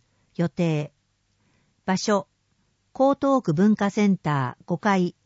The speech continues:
六七会議室。定員十人。区内在住の方を優先し、抽選。申し込み、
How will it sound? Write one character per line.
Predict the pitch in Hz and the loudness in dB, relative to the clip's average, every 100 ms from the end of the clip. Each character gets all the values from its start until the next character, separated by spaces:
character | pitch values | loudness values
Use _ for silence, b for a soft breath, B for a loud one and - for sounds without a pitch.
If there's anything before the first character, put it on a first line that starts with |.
| _ _ _ | _ _ _
六 | 240 254 202 165 | -2 0 0 2
七 | 208 180 139 | 4 2 0
会 | 180 185 | 0 2
議 | 170 175 | 2 0
室。 | - - 135 _ _ _ _ _ _ _ _ _ _ | -4 -16 -18 _ _ _ _ _ _ _ _ _ _
定 | 240 247 240 | 2 2 2
員 | 226 220 - - | 2 0 -2 -10
十 | - 254 214 | -2 2 2
人。 | 151 120 123 - _ _ _ _ _ _ - | 2 0 -6 -14 _ _ _ _ _ _ -6
区 | 285 | 0
内 | 262 196 147 | 2 2 0
在 | 190 196 | 0 0
住 | 208 202 | 0 0
の | 196 | 0
方 | 190 190 190 160 | -2 -2 0 0
を | |
優 | 147 175 | 2 0
先 | 175 180 170 | 0 0 0
し、 | 160 170 165 - | -2 -4 -6 -8
抽 | - 185 | -6 -6
選。 | - 175 160 - _ _ _ _ _ _ _ _ _ _ 208 | -4 -2 -2 -4 _ _ _ _ _ _ _ _ _ _ 0
申 | 240 | 0
し | 254 - | 0 0
込 | 226 | 0
み、 | 202 190 | 2 0